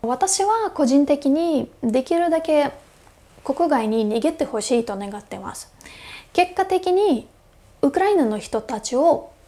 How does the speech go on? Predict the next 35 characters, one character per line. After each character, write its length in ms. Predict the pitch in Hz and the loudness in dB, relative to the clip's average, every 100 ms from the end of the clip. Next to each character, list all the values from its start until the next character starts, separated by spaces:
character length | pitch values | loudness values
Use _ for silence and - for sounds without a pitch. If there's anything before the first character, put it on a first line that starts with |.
| - | 0
殺 240 | 262 277 | 2 2
さ 180 | 277 269 | 0 0
な 200 | 233 220 | 0 -4
い 240 | 208 - - _ _ _ _ _ | -8 -8 -14 _ _ _ _ _
と 100 | 330 | 0
思 500 | 285 233 233 220 214 | 2 4 4 4 0
う 40 | |
か 120 | 214 214 | -8 -8
ら 120 | - | -8
で 140 | - | -8
す。 180 | - - _ _ _ _ _ _ _ _ _ _ - | -10 -14 _ _ _ _ _ _ _ _ _ _ 4
た 100 | 403 | 6
だ、 60 | 480 339 - - - _ | 6 4 -4 -18 -20 _
こ 140 | - | 4
れ 140 | 359 381 | 6 6
を 100 | 381 | 6
見 120 | 403 | 6
る 120 | 427 | 6
と 160 | - 214 | 4 -4
き 200 | - 214 | -4 -2
は、 400 | 240 285 226 - - - - | 0 0 0 -4 -16 -12 -6
も 100 | 214 | -6
う 20 | |
す 340 | - - 254 | -6 -2 -2
ご 200 | 214 - | 0 2
く 280 | - 339 220 | 4 6 6
違 120 | 247 | 4
和 160 | 269 339 | 2 2
感 220 | 214 208 | 0 -8
が 100 | 202 | -6
あ 40 | 208 | -6
り 120 | - | -8
ま 140 | - | -10
し 100 | - | -10
た。 120 | - | -12